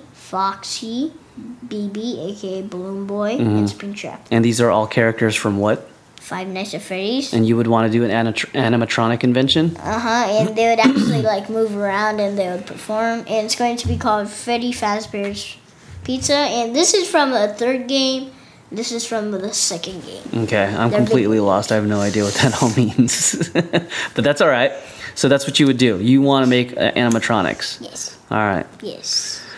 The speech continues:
Speaker 2: Okay.
Speaker 1: Yes.
Speaker 2: Well, I appreciate you taking the time to talk to me, kiddo.
Speaker 1: I could talk more.
Speaker 2: I know.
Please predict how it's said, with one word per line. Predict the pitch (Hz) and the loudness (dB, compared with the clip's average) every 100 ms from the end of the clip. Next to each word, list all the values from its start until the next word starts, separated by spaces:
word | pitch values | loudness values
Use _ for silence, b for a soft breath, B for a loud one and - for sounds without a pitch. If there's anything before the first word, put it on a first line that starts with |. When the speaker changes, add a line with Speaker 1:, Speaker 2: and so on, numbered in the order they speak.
| B B - | B B 0
Speaker 2:
Okay. | 139 160 160 151 110 B B B - | 0 4 4 2 -2 B B B -16
Speaker 1:
Yes. | - - - - - - - | -16 -20 -20 -20 -20 -4 4
Speaker 2:
Well, | 156 135 131 - - - - - - | 4 4 0 -6 -18 -20 -20 -20 -4
I | - | -2
appreciate | - 156 170 | 2 4 4
you | 147 | 4
taking | 143 139 139 | 4 4 4
the | |
time | 127 131 120 | 4 2 4
to | |
talk | 123 139 | 2 2
to | 123 | 2
me, | 107 | 2
kiddo. | 117 120 131 - - - - - - _ - | 4 4 2 -6 -20 -20 -20 -20 -20 _ -6
Speaker 1:
I | 294 | -2
could | 554 - | 0 0
talk | 302 277 - | 2 0 0
more. | 202 220 175 208 - | -8 -6 -8 -10 -8
Speaker 2:
I | 165 139 | 0 4
know. | 131 113 117 | 4 4 0